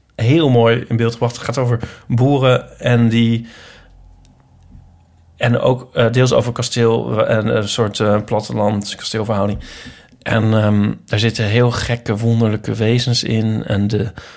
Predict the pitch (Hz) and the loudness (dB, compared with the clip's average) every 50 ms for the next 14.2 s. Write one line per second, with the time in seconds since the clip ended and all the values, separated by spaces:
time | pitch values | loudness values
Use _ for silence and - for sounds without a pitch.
0 | - _ - - 107 113 107 104 120 120 113 117 113 110 113 117 117 117 104 107 | -20 _ -12 -6 -2 0 2 4 4 4 2 0 -2 -2 0 0 0 2 2 0
1 | 107 104 104 107 107 104 104 - - - - - - _ _ _ _ _ _ - | 0 0 0 0 -2 -2 -6 -10 -16 -20 -20 -20 -20 _ _ _ _ _ _ -8
2 | - 101 101 104 98 98 101 98 98 104 101 98 104 104 110 120 - - - - | -6 -4 -4 -4 -4 -4 -4 -4 -4 -4 -4 -4 -2 -2 -2 -2 -4 -6 -8 -10
3 | - - - - _ _ _ - - - - 107 107 107 110 117 120 117 - - | -14 -20 -20 -20 _ _ _ -18 -12 -8 -6 -4 -2 0 2 4 4 4 2 0
4 | - - _ _ _ _ _ _ _ _ - 110 110 107 - 117 107 - 123 113 | -4 -12 _ _ _ _ _ _ _ _ -4 -4 -2 -4 -4 -6 -6 -4 -4 -2
5 | 107 107 104 101 98 101 - - - - 110 101 - - - - - 117 113 113 | -2 -2 -2 -4 -4 -2 -2 0 0 0 -2 -2 -4 -6 -8 -8 -8 -4 -2 0
6 | 117 117 117 - 120 113 - - 117 - - 120 - - - 107 101 110 117 117 | 0 0 -2 -4 -6 -6 -4 -6 -8 -6 -8 -10 -10 -8 -8 -6 -4 -2 -2 0
7 | 113 113 117 110 104 104 - - 110 117 127 127 127 - 110 104 110 - - - | 0 0 0 0 -2 -2 -2 0 0 0 0 0 -2 -4 -6 -6 -8 -8 -14 -20
8 | - - - - _ _ _ _ _ _ _ _ - 123 127 143 143 147 135 123 | -20 -20 -20 -20 _ _ _ _ _ _ _ _ -4 -2 -2 0 0 0 0 0
9 | 120 123 123 - 131 131 139 143 - - 131 120 123 127 - - 123 127 117 113 | 0 0 -2 -2 -4 -4 -4 -4 -6 -4 -6 -6 -6 -8 -10 -8 -4 0 0 2
10 | 120 131 135 127 - 135 127 123 120 127 120 123 131 131 127 123 120 120 117 120 | 2 0 -2 -2 -4 -4 -2 -2 -2 0 0 0 0 0 0 0 0 0 0 -2
11 | 127 120 117 123 131 123 - - 107 110 113 107 107 113 120 117 - - 107 104 | -2 -2 -2 -2 -2 -4 -4 -4 -4 -2 -2 -2 -2 -4 -4 -6 -6 -6 -4 -4
12 | 104 107 107 107 107 107 110 107 107 104 104 - - - - 120 104 104 107 104 | -4 -4 -4 -4 -4 -4 -2 -2 -4 -4 -6 -10 -12 -10 -6 -4 -2 -2 -2 -2
13 | 104 104 107 104 101 - - - - 127 104 95 92 101 98 - - - - - | -4 -4 -4 -4 -4 -6 -8 -8 -6 -6 -4 -4 -4 -6 -6 -10 -16 -16 -12 -10
14 | 98 123 127 - | -10 -10 -10 -12